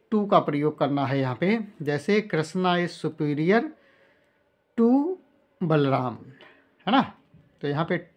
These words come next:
यहाँ पे than नहीं आएगा और परीक्षा में यही रख दिया जाता है तो विद्यार्थी वहाँ नहीं पहचान पाते हैं। तो यहाँ आप जान जाएं, he is junior to me। क्लियर? तो यहाँ पे इनके, अ, जब भी आईओआर आए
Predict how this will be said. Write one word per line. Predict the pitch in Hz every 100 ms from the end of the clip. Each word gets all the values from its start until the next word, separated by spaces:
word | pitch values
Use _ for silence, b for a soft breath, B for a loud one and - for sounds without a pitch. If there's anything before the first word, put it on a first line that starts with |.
| -
यहाँ | 147 143 147
पे | 175
than | 143 165 190
नहीं | 156 143
आएगा | 139 175 214 b b b b b 143
और |
परीक्षा | 135 139 135 180
में | 185
यही | 151 151 175 -
रख | 151 147 -
दिया | 156 151
जाता | 143 123 143
है | 190
तो | 175
विद्यार्थी | - 135 127 147
वहाँ | 131
नहीं | 139 147
पहचान | 139 120 127 120
पाते | 117 123 127
हैं। | 214
तो | -
यहाँ | 117 117 127
आप | 113
जान | 120 113
जाएं, | 135 226 b b b b b 196
he |
is | 240 170 156
junior | 165 185 208
to | 196 147
me। | 127 110 101
क्लियर? | 135 196 226
तो | - 165
यहाँ | 165 185
पे | 220
इनके, | 196 175
अ, | 190 - 151 147 143 131
जब | 151
भी | 175
आईओआर | 170 160 165 160 156 156
आए | 143 156 247